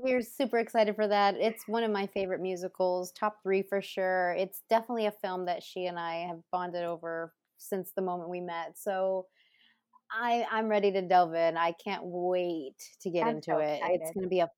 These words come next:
Speaker 1: fun episode, and it's gonna celebrate our one year as a podcast.
Speaker 2: Yes, it's gonna be so much fun.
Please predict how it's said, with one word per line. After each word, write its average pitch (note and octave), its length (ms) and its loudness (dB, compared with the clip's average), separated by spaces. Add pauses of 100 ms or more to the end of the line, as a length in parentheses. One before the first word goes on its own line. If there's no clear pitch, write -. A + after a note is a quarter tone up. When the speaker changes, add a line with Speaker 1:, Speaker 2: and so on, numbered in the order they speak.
(300)
Speaker 1:
fun E3 260 -2
episode, - 580 -8
and C4+ 220 0
it's A3+ 120 -2
gonna G#3+ 180 -2
celebrate F3 680 0
our E3+ 240 -2
one F#3 580 -4
year D#3 320 -2
as D3 160 -6
a D3 40 -4
podcast. - 1300 -14
Speaker 2:
Yes, G#3+ 320 0 (140)
it's - 280 -10
gonna G#3 180 -6
be F#3+ 180 -10
so F#3+ 180 -12
much E3+ 220 -10 (100)
fun. - 240 -10